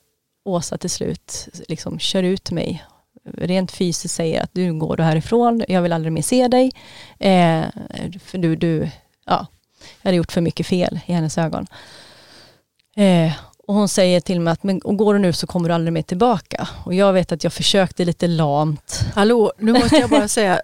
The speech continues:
Speaker 2: det ligger ju redan här en av de här motstridigheterna, motsägelserna.
Speaker 1: Ja.
Speaker 2: Gå härifrån.
Speaker 1: Mm.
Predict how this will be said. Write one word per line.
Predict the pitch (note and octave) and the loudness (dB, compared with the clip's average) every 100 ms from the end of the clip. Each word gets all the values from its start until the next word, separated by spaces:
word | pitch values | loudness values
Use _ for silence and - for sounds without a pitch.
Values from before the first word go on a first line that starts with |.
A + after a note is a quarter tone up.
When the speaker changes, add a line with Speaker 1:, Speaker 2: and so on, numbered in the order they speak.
| - | -6
Speaker 2:
det | G3 A3 | -6 -2
ligger | A#3+ G3+ | 0 2
ju | G#3 | 2
redan | G3+ G#3 F#3 G3 | 4 4 4 4
här | A3+ G#3+ - | 4 2 2
en | - G#3 | 2 4
av | F#3+ F#3+ | 4 4
de | G3 | 4
här | F3+ | 6
motstridigheterna, | G3 F#3+ - - - F#3 F3+ G#3 A#3+ - F3+ | 4 2 0 -2 2 2 2 2 2 2 2
motsägelserna. | F3+ G3+ F3 - A#3+ A#3+ A#3 A3 F3 - - - | 4 2 2 2 2 2 0 2 0 -2 -4 0
Speaker 1:
Ja. | G3+ G3 G#3 G#3+ | 4 4 2 0
Speaker 2:
Gå | B3 C4+ | 4 4
härifrån. | A3+ G#3 F#3+ - - - A3 - _ _ _ F#3+ | 4 2 0 -2 -6 -8 -12 -16 _ _ _ -4
Speaker 1:
Mm. | F#3 | -2